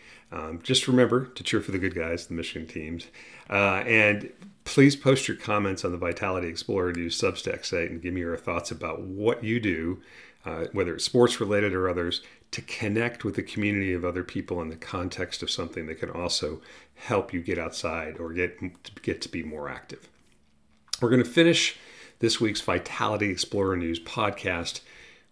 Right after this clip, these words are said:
with something I call Be Relentlessly Thankful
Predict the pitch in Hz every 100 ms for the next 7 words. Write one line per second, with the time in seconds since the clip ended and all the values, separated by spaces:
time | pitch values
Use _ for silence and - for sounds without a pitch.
0 | - 92 90 - - 120 104 107 95 -
1 | 95 85 92 - 117 123 120 101 95 98
2 | 107 101 104 90 - 82 85 - 82 78